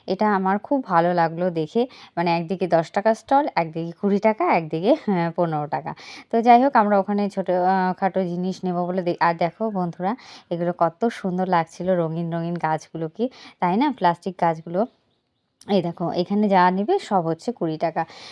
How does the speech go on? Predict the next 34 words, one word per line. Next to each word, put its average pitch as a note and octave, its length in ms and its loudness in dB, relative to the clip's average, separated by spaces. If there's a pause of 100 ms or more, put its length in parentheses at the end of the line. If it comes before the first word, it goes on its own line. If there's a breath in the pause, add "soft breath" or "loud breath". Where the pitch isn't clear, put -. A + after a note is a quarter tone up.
(160 loud breath)
তো, A3+ 240 8
আহ, F#3 640 4
আমরা F#3 440 4
ফা-, F3+ 320 0
এইখানে F3 480 0
দাঁড়ালাম F3 560 4
হচ্ছে, G#3 420 2
আহ, F3+ 400 0
মিলির F3+ 280 -2
জন্য F3 180 -2
একটা F3 160 -6
খেলনা, E3+ 500 -4
আহ, E3+ 40 -4
নেওয়ার E3 380 -2
জন্য। E3+ 360 -2
তো G3+ 120 -2
মিলি F3 340 -2
দেখো F3 420 -2
already D#3+ 340 0
একটা G3 200 -2
পিকাচু E3+ 420 -4
হাতে E3 300 -2
নিয়ে F3 180 -6
বসে D#3+ 240 -2
আছে, E3+ 160 -4
মানে, G3+ 180 -2
ওটা E3 260 -2
খুব F3+ 260 -6
পছন্দ E3+ 400 -2
হয়েছে, G#3 220 -2
ওকে G3 160 -4
কিনে D#3 260 -6
দিতে D3+ 220 -8
হবে। D3+ 200 -6